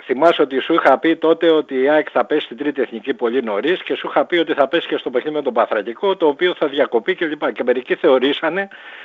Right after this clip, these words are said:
ότι εγώ είχα πληροφόρηση από μέσα. Λες και όταν ξέρεις τον οργανισμό μιας ομάδας, είναι πολύ δύσκολο να προβλέψεις.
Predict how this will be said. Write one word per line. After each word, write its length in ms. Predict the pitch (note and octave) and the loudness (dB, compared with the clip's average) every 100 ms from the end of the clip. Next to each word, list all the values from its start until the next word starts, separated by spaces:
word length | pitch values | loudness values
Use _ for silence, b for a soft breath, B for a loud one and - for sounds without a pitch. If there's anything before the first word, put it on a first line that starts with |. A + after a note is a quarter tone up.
| B B - | B B -6
ότι 480 | A#2+ C3 C#3 D3 C#3+ | 0 0 2 0 0
εγώ 240 | B2+ B2 | 0 6
είχα 220 | F3 E3+ F#3 | 6 6 2
πληροφόρηση 560 | F3 D3+ - F3+ E3 | 4 4 4 4 4
από 180 | D3+ E3 | 2 4
μέσα. 300 | E3+ E3 A2+ | 2 2 0
Λες 220 | A2+ D#3 | 0 0
και 260 | - D#3 D3 | 4 2 4
όταν 400 | C#3+ D3+ E3 D#3+ | 2 4 4 2
ξέρεις 340 | - E3 D#3+ | 2 2 2
τον 120 | - C#3 | 2 2
οργανισμό 540 | B2+ C3 B2+ B2 D#3+ | 4 4 2 0 2
μιας 300 | D#3 D#3 C#3 | 4 2 2
ομάδας, 500 | B2+ B2 D3 E3+ E3 B B B | 2 4 4 2 -2 B B B
είναι 160 | D3 D#3+ | 0 2
πολύ 300 | D#3 D#3+ F3+ | 4 6 6
δύσκολο 440 | D#3 C3+ C3+ B2+ | 6 6 4 4
να 140 | B2+ A#2+ | 4 2
προβλέψεις. 600 | B2 A2 B2 A2+ - | 2 4 4 4 -2